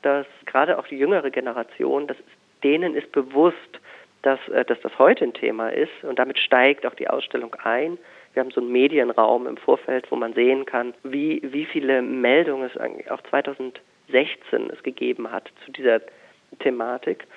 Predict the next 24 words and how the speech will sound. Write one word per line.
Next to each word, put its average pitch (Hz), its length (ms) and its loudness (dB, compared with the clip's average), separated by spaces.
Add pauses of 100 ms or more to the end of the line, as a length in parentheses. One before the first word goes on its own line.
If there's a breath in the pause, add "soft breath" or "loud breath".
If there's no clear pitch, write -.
(160 soft breath)
Aber 123 140 4
wenn 139 80 8
man 156 80 4
dann 139 100 6
gefragt 139 480 2
hat, 151 300 -4
äh, 131 280 0
wie 131 120 2
alt 131 200 4
ist 156 200 -4
denn 123 80 -8
das 117 220 -8
Thema 120 380 -4
oder 120 160 -2
was, 135 120 2 (160)
wann 135 420 -2
war 131 200 6
das 143 140 -4 (540 soft breath)
besonders 135 460 2
virulent, 131 640 0
dann 131 180 0
kommt 139 300 -2 (160)
eigentlich 135 380 2
immer, 147 320 -2